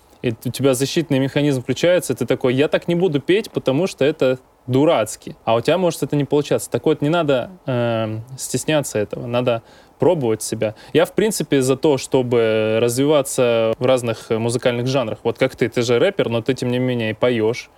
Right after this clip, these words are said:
правильно? Ты тренируешься дома, там, преподавателем ходил пару раз, с ди-, с чуваками, деп-деп-деп-деп-деп, с чуваками поете. Ты же не только в одном стиле, даже в рэпе стили ты постоянно, ну, разные при-,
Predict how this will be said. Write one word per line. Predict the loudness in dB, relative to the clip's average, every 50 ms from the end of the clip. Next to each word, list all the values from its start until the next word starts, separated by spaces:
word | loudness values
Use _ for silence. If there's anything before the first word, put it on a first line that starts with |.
| _ _ _ _ 0
правильно? | 2 2 2 2 0 -2 -4 -6 -6 -4
Ты | -2 0 0 0 -2 -4
тренируешься | -4 -4 -4 -2 0 0 0 -2 -2 -4 -8 -6 -4 -2
дома, | -2 -2 -2 -4
там, | -6 -6 -8 -8
преподавателем | -6 -6 -6 -4 -2 0 0 0 0 0 -2 -2 -4 -4 -4
ходил | -4 -4 -2 -2 0 -2 -2 -4 -8 -16 -20 -20 -20 -20 _ _
пару | 0 0 0 2 0
раз, | 0 0 -2 -2 -4
с | -6 -4 -2
ди-, | 0 0 2 2 2 2 2 0 0
с | -2 -4 -6
чуваками, | -2 0 2 2 2 2 2 2 2 2 0 -4 -6 -8 _ _ _ _ -20 -20 -14 -4
деп-деп-деп-деп-деп, | -2 0 0 0 0 0 0 0 2 2 0 2 0 0 -2 0 0 0 0 0 -4 -10 -20 -20 -20 -20 _
с | -18 -8
чуваками | -2 0 0 0 0 0 -2 -2 0 0 0 -2 -2 -4 -6 -8 -12 -14 -16 _ -4 0
поете. | 2 2 2 2 0 -2 -2 -2
Ты | 0 0
же | 0 0
не | 0
только | 0 0 0 0 0 0 0 0 2
в | 2
одном | 0 0 2 0 -2 -2
стиле, | -2 -2 -2 -2 0 0
даже | 0 0 0 0
в | 0 2
рэпе | 2 2 0 0 -2 -4
стили | -4 -6 -4 0 0 2 2 0
ты | -2 -4
постоянно, | -4 -4 -4 -2 -2 0 0 0 -2 -4 -4
ну, | -4 -4 -4 -4 -4 -8 -8 -2
разные | 0 2 2 2 0 -4 -6 -6 -6
при-, | -6 -4 -4 -4 -4